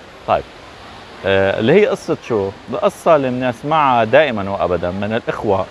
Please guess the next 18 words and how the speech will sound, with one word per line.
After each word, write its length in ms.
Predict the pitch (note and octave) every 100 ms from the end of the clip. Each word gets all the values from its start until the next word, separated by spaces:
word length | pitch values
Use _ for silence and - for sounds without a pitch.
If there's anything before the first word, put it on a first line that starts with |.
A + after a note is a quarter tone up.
| G2
المؤيدين، 800 | C3+ C3 B2+ B2 G#2+ A2 A2 A2+ - - -
أقصد 340 | F#2 - G#2+
هنا 300 | G#2+ A#2 G#2+ G#2+
الموضوع 360 | F2 F2+ C3 G#2
سوري 320 | - A2 G2
بحت 260 | F2 - F#2
طبعًا، 280 | E2+ E2 A2+ B2 - - - - -
مؤيدين 640 | G#2+ B2+ B2 C3 D3+ E3+
نظام 280 | D3 C3+ D#3
القتل 360 | C#3+ D#3 C#3+ B2+
والإجرام 520 | C3 A2+ A2+ B2 A#2
نظام 260 | G2 A2 G#2
بشار 300 | F2+ - F2
الأسد. 400 | F2 - - C2+ - - - - - - - - - -
صاروا 280 | E3 D3 C3
إجوا 160 | B2
على 140 | G2 F#2+
أوروبا، 420 | F2 A2 B2